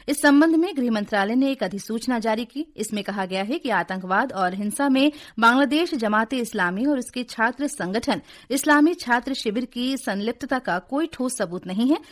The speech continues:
इसीलिए आतंकवाद विरोधी अधिनियम दो हज़ार नौ की धारा अठारह में प्रदत्त शक्तियों के अंतर्गत सरकार ने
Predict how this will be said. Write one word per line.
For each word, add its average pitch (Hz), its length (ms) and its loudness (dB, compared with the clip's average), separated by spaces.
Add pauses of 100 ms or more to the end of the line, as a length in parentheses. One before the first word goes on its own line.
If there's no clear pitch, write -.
(200)
इसीलिए 349 380 2
आतंकवाद 240 520 2
विरोधी 220 340 -2
अधिनियम 214 540 0
दो 208 120 0
हज़ार 196 280 -2
नौ 202 240 -2
की 269 160 -6
धारा 196 320 0
अठारह 190 400 0
में 214 160 2 (320)
प्रदत्त 311 480 2
शक्तियों 269 460 -2
के 262 120 -4
अंतर्गत 208 460 -4
सरकार 185 480 -2
ने 214 160 -4